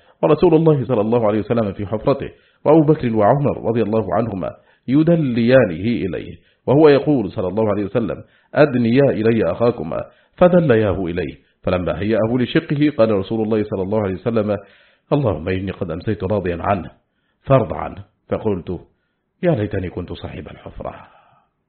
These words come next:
لماذا سمي بذي البجادين؟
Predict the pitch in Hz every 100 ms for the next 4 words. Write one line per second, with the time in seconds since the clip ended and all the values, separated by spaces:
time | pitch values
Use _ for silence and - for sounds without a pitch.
0 | _ _ _ _ _ _ _ _ _ _
1 | 175 185 180 175 143 151 147 147 120 104
2 | 120 104 78 62 64 65